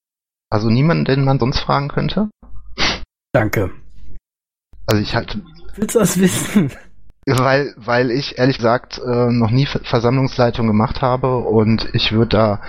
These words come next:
Speaker 1: mit Sicherheit, äh, su-, jemanden suchen, der da zumindest schon mal ein bisschen Erfahrung drin gemacht hat. Also auf dem Bundesparteitag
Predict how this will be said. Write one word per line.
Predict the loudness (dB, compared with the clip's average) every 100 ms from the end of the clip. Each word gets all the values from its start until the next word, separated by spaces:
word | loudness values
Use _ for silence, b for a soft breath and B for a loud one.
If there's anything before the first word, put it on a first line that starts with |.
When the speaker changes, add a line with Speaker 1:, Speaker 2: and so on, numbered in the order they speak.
| B B B
Speaker 1:
mit | -2 2
Sicherheit, | 2 2 0 0 -2 -6 -2
äh, | 4 4 4 2 -4 -6 -10 -14 -14 -10 -8 -4
su-, | 2 2 2 -2
jemanden | 0 2 0 -2
suchen, | -4 -2 0 0 -2 0
der | 0
da | 0 -2 -4
zumindest | -2 0 0 0
schon | -2
mal | -2
ein | -4
bisschen | -4 -2 -2
Erfahrung | -2 0 0 -2
drin | -4 -4
gemacht | -2 -2 -2
hat. | -2
Also | -2 2 2
auf | 2
dem | 2
Bundesparteitag | 2 0 -2 -2 0 0 -2